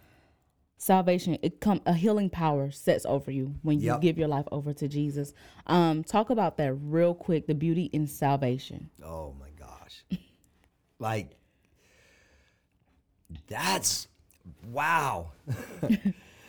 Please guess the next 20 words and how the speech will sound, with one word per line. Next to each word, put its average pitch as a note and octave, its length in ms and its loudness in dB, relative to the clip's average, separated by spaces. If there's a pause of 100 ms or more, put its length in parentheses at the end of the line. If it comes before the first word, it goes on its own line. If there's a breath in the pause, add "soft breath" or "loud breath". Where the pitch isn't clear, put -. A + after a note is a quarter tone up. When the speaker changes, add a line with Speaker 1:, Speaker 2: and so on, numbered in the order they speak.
(160 loud breath)
Speaker 2:
That C#3 200 0
could E3 140 0
go C#3+ 140 2
so C3+ 180 0
many D3+ 160 2
different D#3+ 300 -2
directions A#2 440 -2
'cause A#2 200 -4
it's A2 160 -10
so A#2+ 580 -2
loaded. A2+ 560 -2 (140)
Speaker 1:
Yeah. D3+ 260 0
Speaker 2:
And A#2+ 160 -2
what A#2+ 140 0
I C3+ 80 2
mean C#3 240 2
by B2 100 0
that A2 260 -2
is, G#2+ 320 -6
is G2 220 -10